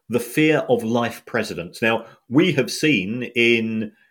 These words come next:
countries where there have been elections that, uh, yeah, and we've got, you know, in the United States, for example, you're not allowed to be a president for more than two terms,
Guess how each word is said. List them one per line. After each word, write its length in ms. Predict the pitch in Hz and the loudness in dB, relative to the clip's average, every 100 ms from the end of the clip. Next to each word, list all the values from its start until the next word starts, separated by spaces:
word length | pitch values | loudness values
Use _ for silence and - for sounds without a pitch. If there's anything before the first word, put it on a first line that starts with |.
| _ _ _ _ _ | _ _ _ _ _
countries 720 | 180 165 - 95 - 95 - - | -4 -4 -2 -4 -4 -12 -16 0
where 240 | 113 110 | 4 4
there 160 | 107 101 | 4 0
have 220 | 104 101 | -2 -4
been 160 | 110 110 | -2 2
elections 760 | 160 - - 98 - 95 95 | 0 0 -4 -6 -6 -14 -2
that, 260 | 104 101 - - _ _ _ - | 4 4 2 -12 _ _ _ -10
uh, 560 | 95 90 90 98 - - | -6 -6 -6 -8 -12 -10
yeah, 140 | 117 95 | -8 -8
and 100 | 90 | -6
we've 100 | 90 | -4
got, 180 | 107 - | -4 -4
you 120 | 110 | -2
know, 40 | 95 | 0
in 120 | 104 | 0
the 80 | 104 | 0
United 340 | 104 104 104 | 0 0 -4
States, 320 | - 135 127 | -2 -2 -2
for 120 | - 117 | -4 -4
example, 380 | 110 113 107 | -2 -2 -2
you're 140 | 110 107 | -2 2
not 160 | 110 | 0
allowed 300 | 104 98 95 | 0 -2 -4
to 80 | - | -6
be 160 | - 90 | -6 -6
a 40 | |
president 480 | - 98 92 90 - | -4 -6 -6 -10 -10
for 60 | 95 | -6
more 220 | 92 87 | -4 -4
than 160 | 87 | -8
two 200 | - 92 | -4 -4
terms, 540 | 87 117 113 107 104 | 0 2 2 0 -4